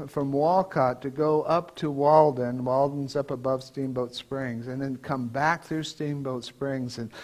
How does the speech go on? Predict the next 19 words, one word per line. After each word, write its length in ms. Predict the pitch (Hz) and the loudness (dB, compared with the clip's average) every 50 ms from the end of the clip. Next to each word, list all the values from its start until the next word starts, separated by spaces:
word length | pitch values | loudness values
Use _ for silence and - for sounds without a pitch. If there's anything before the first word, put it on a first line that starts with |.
| - - - - | -18 -20 -14 -8
and 140 | 127 123 117 | -8 -6 -2
down 340 | 127 127 131 147 151 147 | 0 0 0 2 0 -2
through 220 | 143 - 139 131 120 | -4 -4 -4 -4 -4
Craig. 500 | 127 - - 143 135 135 135 131 107 101 | -6 -8 -4 -2 -2 0 -2 -2 -4 -6
And 120 | 110 104 - - - - _ - | -10 -10 -10 -14 -20 -20 _ -10
man, 320 | 139 175 190 190 180 156 | -8 -6 -4 -4 -4 -4
we 120 | 160 180 175 | -2 -4 -4
saw 260 | - - 175 165 160 | -2 0 2 2 2
some 280 | 156 - 139 135 127 113 - - - - | 0 -2 -6 -6 -8 -10 -14 -20 -18 -10
beautiful 720 | - 170 185 208 220 226 220 196 180 156 - 139 131 - - | -4 -2 0 2 2 4 4 4 4 4 2 -2 -2 -2 -2
evidence 600 | - 165 175 160 170 160 127 120 117 117 117 - - - - - - - _ - | -4 -4 -4 0 0 -2 -2 -2 -6 -8 -10 -12 -16 -20 -20 -20 -20 -16 _ -4
of 160 | 139 127 143 | -4 0 2
our 180 | 151 160 156 | 2 2 2
Creator 560 | 147 - - 147 139 139 135 131 123 123 123 113 | 0 -2 -2 0 0 2 0 0 -2 -4 -6 -4
God. 280 | 120 123 117 110 113 | -2 -2 -2 -2 -2
Herds 600 | 139 - - - 208 214 220 220 220 185 139 123 139 | -6 -10 -8 -4 0 2 4 4 2 2 0 -4 -4
of 160 | 139 123 131 - | -6 -6 -6 -6
antelope 760 | 143 156 151 151 143 139 131 120 120 117 104 104 101 - - | -4 -2 0 0 0 -2 -2 -2 -2 -2 -2 -2 -4 -6 -8
and, 160 | 117 113 113 | -8 -8 -8